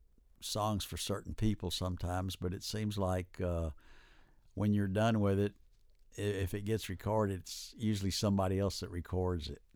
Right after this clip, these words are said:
I don't know. That's, it's, I don't know why, but it's probably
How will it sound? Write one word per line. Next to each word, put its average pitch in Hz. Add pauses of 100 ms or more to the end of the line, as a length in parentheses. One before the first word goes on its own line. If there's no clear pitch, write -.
(220)
I 101
don't 110
know. 104
That's, 107 (160)
it's, 95 (160)
I 104
don't 107
know 101
why, 104
but 101
it's 101
probably 123